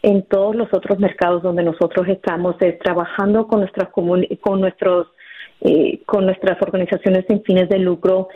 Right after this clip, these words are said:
preguntándole a nuestros negocios lo que necesitaban. Y estos temas incluyeron desde el manejo de presupuesto, el manejo de crédito,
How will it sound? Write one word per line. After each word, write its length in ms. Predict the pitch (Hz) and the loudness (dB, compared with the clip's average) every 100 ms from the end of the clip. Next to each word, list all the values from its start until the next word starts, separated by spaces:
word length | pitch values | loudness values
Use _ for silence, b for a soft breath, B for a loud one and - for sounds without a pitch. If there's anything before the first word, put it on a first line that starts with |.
| B B - | B B -4
preguntándole 680 | 226 190 196 190 190 214 254 | -2 0 -2 -2 -4 -2 0
a 60 | |
nuestros 300 | 233 - 190 | -2 0 0
negocios 380 | 185 175 165 185 | 2 0 0 2
lo 120 | 180 | 0
que 100 | 180 | 0
necesitaban. 840 | 180 165 185 165 196 170 165 175 - | -2 0 -2 0 0 0 0 -2 -2
Y 180 | 202 226 | 0 2
estos 280 | 233 269 - | 2 -2 0
temas 280 | 208 208 214 | -2 -2 -4
incluyeron 800 | 196 - 180 170 180 185 190 190 B B B B | -8 -6 -6 0 2 2 0 -4 B B B B
desde 760 | 170 202 185 165 185 180 185 196 | -2 0 0 0 0 0 0 0
el 100 | 190 | 0
manejo 400 | 180 175 - 208 | 0 -2 -2 0
de 140 | 202 | 0
presupuesto, 1000 | - 170 - 160 190 175 - 196 196 190 - | -2 -4 -2 -2 -2 -2 -2 0 0 -6 -4
el 160 | 190 180 | -2 -2
manejo 420 | 185 175 - 214 | -2 -2 -2 0
de 220 | 202 190 | 0 -2
crédito, 640 | - 190 180 185 214 202 | 0 0 0 -2 0 0